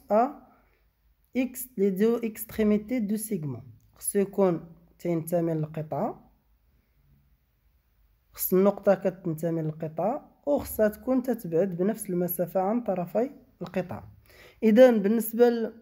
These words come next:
حنا عندنا واحد ال-، المعطى،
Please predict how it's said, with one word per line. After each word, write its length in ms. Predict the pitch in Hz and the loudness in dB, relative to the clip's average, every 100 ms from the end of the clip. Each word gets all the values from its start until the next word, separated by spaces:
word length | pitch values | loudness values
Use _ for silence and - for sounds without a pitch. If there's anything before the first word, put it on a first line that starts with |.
| _ _ _ _ _ _ _ _ _ - _ - | _ _ _ _ _ _ _ _ _ -20 _ -12
حنا 220 | - 220 | -2 0
عندنا 520 | 185 165 196 190 - - _ - | 0 -2 -2 -2 -6 -20 _ -2
واحد 340 | 180 160 156 | -2 -2 -6
ال-، 260 | 160 165 160 - _ _ _ _ _ _ 175 | -6 -8 -14 -20 _ _ _ _ _ _ -6
المعطى، 560 | 175 170 139 214 330 | -2 -2 0 0 -2